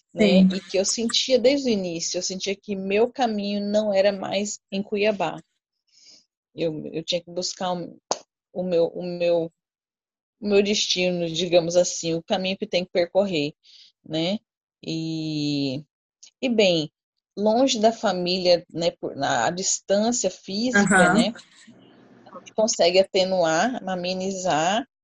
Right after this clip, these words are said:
Speaker 1: hoje com, com essas facilidades da internet, né?
Speaker 2: Aham.
Speaker 1: Então, ameniza um pouquinho. É lógico que não é a mesma coisa, né? Só que também, por outro lado, muitas vezes, é, você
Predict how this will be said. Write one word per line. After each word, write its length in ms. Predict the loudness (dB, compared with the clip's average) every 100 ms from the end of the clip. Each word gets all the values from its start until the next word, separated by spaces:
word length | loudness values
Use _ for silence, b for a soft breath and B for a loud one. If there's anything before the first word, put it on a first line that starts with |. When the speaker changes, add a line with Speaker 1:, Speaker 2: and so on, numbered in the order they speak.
| _ -4
Speaker 1:
hoje 360 | 0 0 0 -4
com, 420 | -4 -2 -2 -4 -6
com 500 | -4 -4 -4 -8 -12 _ _ _ -6
essas 240 | -6 -2
facilidades 840 | -2 -2 -2 0 2 2 0 -2
da 120 | -4 -4
internet, 960 | -4 -4 -4 -2 -2 -2 -4 -6 -10
né? 240 | -6 -4 -4 0
Speaker 2:
Aham. 600 | 0 4 4 6 4 4
Speaker 1:
Então, 60 | 2
ameniza 520 | 0 2 2 2 2
um 60 |
pouquinho. 520 | 2 0 0 -2 2 4
É 40 |
lógico 380 | 4 4 0 -6
que 80 | -4
não 120 | 0
é 80 | 0
a 40 | 2
mesma 380 | 0 0 -2
coisa, 480 | 0 -2 0 -2 -6 -8 -14 _ -10
né? 280 | -6 -6 -8 B B -8
Só 220 | 0 0
que 140 | 0
também, 440 | -4 -2 2 2 2
por 120 | 0
outro 240 | -2 0
lado, 460 | 0 2 2 0 -2
muitas 460 | -4 0 0 0 0
vezes, 580 | 2 2 0 -4 -10 -12 B B B B B _ _
é, 160 | -4 -2
você 360 | -2 -2 -4